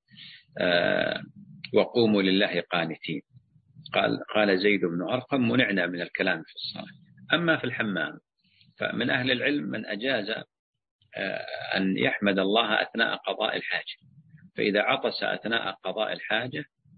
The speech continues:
يقول له أن يقول: "الحمد لله"، لأن هذا ذكر مقيد له سبب، له سبب ولا يمنع ذلك من ذكر الله. والقول الثاني قالوا بأنه لا يذكر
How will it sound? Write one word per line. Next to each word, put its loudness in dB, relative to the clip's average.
يقول 4
له 0
أن -2
يقول: -2
"الحمد -2
لله"، -4
لأن 0
هذا 4
ذكر -2
مقيد 2
له 0
سبب، -2
له 0
سبب -8
ولا 6
يمنع -2
ذلك -4
من -8
ذكر -12
الله. -12
والقول 4
الثاني -2
قالوا -4
بأنه -2
لا 2
يذكر 0